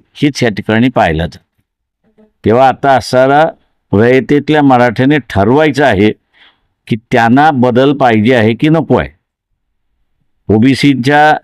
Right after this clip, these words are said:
लढ्यामध्ये आम्ही ओबीसींबरोबर आहोत, वंचित बहुजन आघाडी, तर का आम्हाला ओबीसीलाही न्याय द्यायचा आहे आणि रयतेतल्या मराठ्यालाही न्याय द्यायचा आहे.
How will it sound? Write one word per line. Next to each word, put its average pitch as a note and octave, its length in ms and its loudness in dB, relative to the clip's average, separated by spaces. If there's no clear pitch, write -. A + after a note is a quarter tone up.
लढ्यामध्ये C3+ 680 2
आम्ही A#2 320 0
ओबीसींबरोबर A#2+ 960 2
आहोत, C3 260 0
वंचित A2 300 0
बहुजन A#2+ 440 2
आघाडी, A#2 400 0
तर G#2+ 180 -2
का C3 200 2
आम्हाला A#2 420 2
ओबीसीलाही B2+ 800 0
न्याय D3+ 280 2
द्यायचा C#3 400 0
आहे D3+ 60 2
आणि C#3+ 180 0
रयतेतल्या B2+ 500 0
मराठ्यालाही A2+ 600 0
न्याय F#2+ 260 0
द्यायचा C#2 400 -8
आहे. - 100 -20